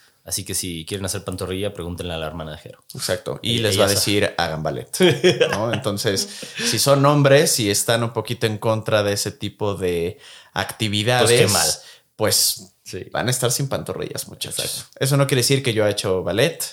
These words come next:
Speaker 2: entonces no estoy diciendo eso, pero bueno, yo soy la excepción a la regla. Este,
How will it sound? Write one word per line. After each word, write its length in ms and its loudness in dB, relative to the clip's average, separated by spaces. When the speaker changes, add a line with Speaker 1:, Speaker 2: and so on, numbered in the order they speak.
Speaker 2:
entonces 360 -6
no 80 -6
estoy 200 -2
diciendo 360 0
eso, 400 -2
pero 360 -2
bueno, 200 -4
yo 120 -4
soy 120 -4
la 60 -8
excepción 340 -8
a 60 -8
la 60 -14
regla. 240 -12
Este, 560 0